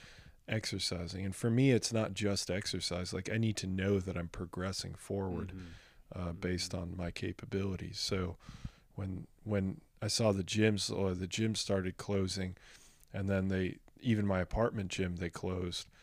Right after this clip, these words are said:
Speaker 1: Uh, at that point,
Speaker 2: Yeah.
Speaker 1: I was like, "Well, I mean, I, I'm gonna go crazy if I just sit in my apartment
Speaker 2: Right.
Speaker 1: and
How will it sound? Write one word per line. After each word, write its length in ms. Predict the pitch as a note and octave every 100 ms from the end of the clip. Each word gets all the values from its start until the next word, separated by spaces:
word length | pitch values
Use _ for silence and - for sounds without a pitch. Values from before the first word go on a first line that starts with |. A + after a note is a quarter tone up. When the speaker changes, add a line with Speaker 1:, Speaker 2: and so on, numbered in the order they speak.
| - - - -
Speaker 1:
Uh, 280 | F#2+ F2+ F2+ -
at 120 | G#2
that 220 | G2+ G#2
point, 260 | - G2 F#2
Speaker 2:
Yeah. 80 | F#2
Speaker 1:
I 40 |
was 140 | F2 G2
like, 240 | E2 -
"Well, 340 | - - F2+ E2+
I 40 |
mean, 340 | F2 F2 E2+ - - - - -
I, 80 | - - - - - - -
I'm 100 | G2+
gonna 160 | G2+ F2
go 160 | E2
crazy 540 | E2 G2 G2 G#2 F2 F2
if 140 | -
I 60 | F2
just 260 | F2 -
sit 180 | - F#2+
in 60 | F2+
my 140 | E2+
apartment 580 | E2+ - F2+ G2+ F#2 -
Speaker 2:
Right. 120 | G2
Speaker 1:
and 220 | F#2+ F#2